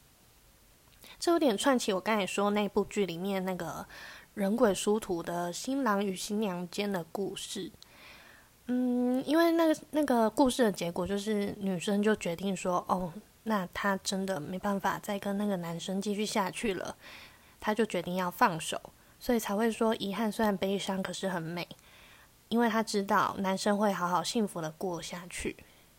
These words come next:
嗯，我觉得这个我也遇过很多不一样的朋友，不一样的人，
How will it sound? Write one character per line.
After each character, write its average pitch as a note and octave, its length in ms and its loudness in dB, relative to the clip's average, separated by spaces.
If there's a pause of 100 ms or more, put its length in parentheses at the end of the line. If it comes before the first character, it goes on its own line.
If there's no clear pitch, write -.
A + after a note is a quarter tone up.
(1300)
嗯， G3 880 -4 (1160)
我 G#3 60 -10
觉 B3 120 2
得 D#4 80 4
这 E4+ 140 0
个 A3 420 0
我 B3 80 2
也 C#4 120 4
遇 C4+ 120 0
过 C4 180 2
很 F#3+ 160 -2
多 F#3 260 -6 (400)
不 G#3 200 2
一 F3 80 -4
样 F3+ 260 -2
的 D#3+ 100 -4 (120)
朋 F3 340 -6
友， G3+ 220 0
不 G3+ 240 -2
一 F#3 40 -4
样 F3+ 220 -4
的 D#3 140 -8
人， - 180 -6